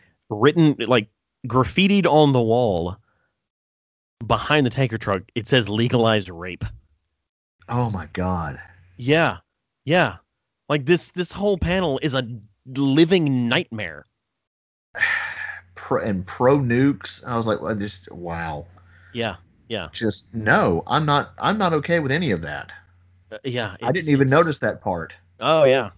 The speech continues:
Speaker 2: Jeez.
Speaker 1: And, and, and I guess that's, that's what the Onion monster was, it, here, hey, McGillicuddy,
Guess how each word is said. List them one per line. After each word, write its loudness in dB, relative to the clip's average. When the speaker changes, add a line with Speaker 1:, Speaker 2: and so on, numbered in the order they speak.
Speaker 2:
Jeez. -8
Speaker 1:
And, -4
and, -6
and -4
I -2
guess -4
that's, -4
that's -4
what 0
the -4
Onion -2
monster -2
was, -6
it, -10
here, 4
hey, 2
McGillicuddy, 0